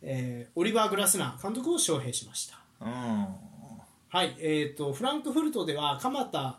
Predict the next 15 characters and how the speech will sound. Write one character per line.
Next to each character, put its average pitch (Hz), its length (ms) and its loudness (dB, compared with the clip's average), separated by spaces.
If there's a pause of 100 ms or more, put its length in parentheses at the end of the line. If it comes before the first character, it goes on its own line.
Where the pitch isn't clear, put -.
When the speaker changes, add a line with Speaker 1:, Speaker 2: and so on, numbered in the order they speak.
Speaker 1:
長 220 100 0
谷 220 160 2
部 156 80 2
ら 127 140 0
と 120 100 -10
共 127 300 -4
に、 208 380 -2
ま 135 80 -4
あ、 - 20 0
周 214 240 0
年、 208 200 0
初 - 240 0
年 240 180 2
度 156 120 0
で、 185 280 0